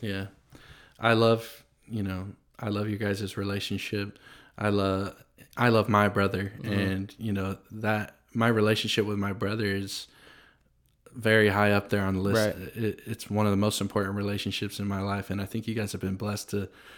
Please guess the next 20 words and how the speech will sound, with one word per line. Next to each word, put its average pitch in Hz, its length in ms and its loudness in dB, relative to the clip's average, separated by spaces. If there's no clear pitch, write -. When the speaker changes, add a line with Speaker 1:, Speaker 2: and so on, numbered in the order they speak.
Speaker 1:
there's 98 200 -2
a 92 40 0
lot 104 260 6
of 104 120 4
you 110 100 2
guys, 104 480 4
and - 160 -2
you 104 120 2
Speaker 2:
Mm-hmm. 110 180 2
Speaker 1:
guys 107 200 2
all 104 140 -2
love 101 240 0
each 101 180 -2
other 101 180 -2
and 98 120 -6
care 104 240 -4
for - 160 -8
each 104 220 -4
other. 101 320 -6
Um, 95 540 -6